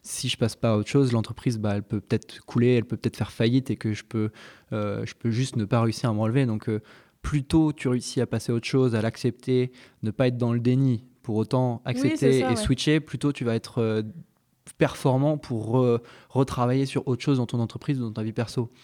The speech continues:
Speaker 2: Ouais, exactement, tu l'as hyper bien dit, c'est, euh, c'est vrai, surtout ne pas être dans le déni et
Speaker 1: Mhm.
Speaker 2: de, de se remettre en question avant de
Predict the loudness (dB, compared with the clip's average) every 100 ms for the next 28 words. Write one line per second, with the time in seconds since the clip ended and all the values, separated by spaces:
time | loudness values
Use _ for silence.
0 | -20 -20 -14 -4 0 0 0 -2 0 2
1 | 2 2 0 0 0 -2 -2 -2 -2 -2
2 | -2 -4 -4 -4 -2 0 -2 -4 -12 -20
3 | _ -2 0 0 -2 -6 -8 -4 0 2
4 | 0 -2 0 0 2 2 4 4 4 4
5 | 4 4 4 2 0 -6 -10 -20 _ _
6 | -2 -2 2 2 2 2 -2 0 -2 0
7 | 0 2 0